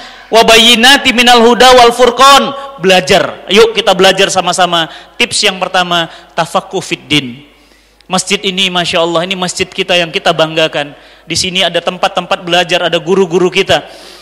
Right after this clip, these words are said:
Ada Ustadz Hanan di sini, ya, ada Ustadz Handi Boni di sini, ada ustadz-ustadz yang lain yang datang dari luar kota Bandung, datang ke sini untuk membuat kita faqih fid din. Ngerti sama agama sendiri.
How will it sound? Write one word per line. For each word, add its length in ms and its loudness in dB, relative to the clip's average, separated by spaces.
Ada 160 2
Ustadz 320 0
Hanan 320 0
di 160 -2
sini, 720 -2
ya, 240 -4
ada 160 0
Ustadz 240 -2
Handi 240 0
Boni 400 2
di 80 -2
sini, 640 -2
ada 160 -2
ustadz-ustadz 560 0
yang 160 0
lain 320 2
yang 160 -2
datang 320 0
dari 160 2
luar 240 0
kota 320 -2
Bandung, 400 -2
datang 400 2
ke 80 -2
sini 320 -2
untuk 400 0
membuat 640 -2
kita 400 0
faqih 640 -2
fid 240 -6
din. 400 -6
Ngerti 400 -2
sama 320 -4
agama 320 -2
sendiri. 480 -8